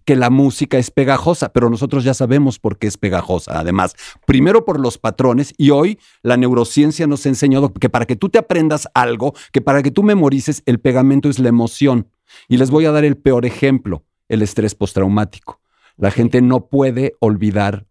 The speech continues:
una, un hecho traumático, una violación, un bombardeo, no puede olvidarlo. La emoción lo pegó de la peor manera. Por otro lado, nos reco-, podemos recordar con lujo de detalles todo lo que rodeó nuestro primer beso,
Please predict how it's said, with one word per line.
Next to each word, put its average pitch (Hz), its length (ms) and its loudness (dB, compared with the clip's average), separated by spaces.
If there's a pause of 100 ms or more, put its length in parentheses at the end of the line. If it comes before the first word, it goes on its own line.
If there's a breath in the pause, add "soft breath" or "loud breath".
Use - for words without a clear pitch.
una, 104 420 -2
un 110 140 2
hecho 107 180 -4
traumático, 95 600 -2
una 131 180 2
violación, 98 640 0 (180 soft breath)
un 131 160 4
bombardeo, 113 560 0
no 135 280 2
puede 135 500 0
olvidarlo. 107 680 0 (180 soft breath)
La 117 140 2
emoción 123 600 2
lo 120 160 2
pegó 113 260 0
de 120 100 0
la 101 160 -2
peor 107 200 0
manera. 110 380 0 (280 loud breath)
Por 107 120 0
otro 139 200 0
lado, 123 360 0 (140 soft breath)
nos 104 180 -2
reco-, - 280 -4
podemos 120 340 0
recordar 117 440 -2
con 117 220 2
lujo 156 320 0
de 135 100 -2
detalles 120 600 -4
todo 185 240 2
lo 175 100 0
que 135 160 -4
rodeó 117 340 0
nuestro 123 300 -2
primer 110 300 0
beso, 110 360 -2